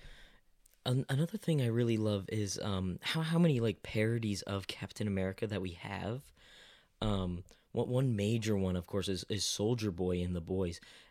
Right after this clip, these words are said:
And I, I haven't read too many of The Boys comics. I've heard poor things about 'em,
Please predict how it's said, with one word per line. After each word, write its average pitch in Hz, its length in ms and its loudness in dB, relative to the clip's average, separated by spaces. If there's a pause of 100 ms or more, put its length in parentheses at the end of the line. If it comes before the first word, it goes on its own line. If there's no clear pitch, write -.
And 107 220 2
I, 107 220 0
I 117 80 0
haven't 135 340 0
read 104 240 0
too - 140 -2
many 101 160 2
of 92 80 -6
The 95 80 -2
Boys 92 240 -2
comics. 87 340 -4
I've 92 100 -2
heard 101 200 -2
poor 92 160 0
things 92 260 -4
about 92 220 -2
'em, 87 140 -6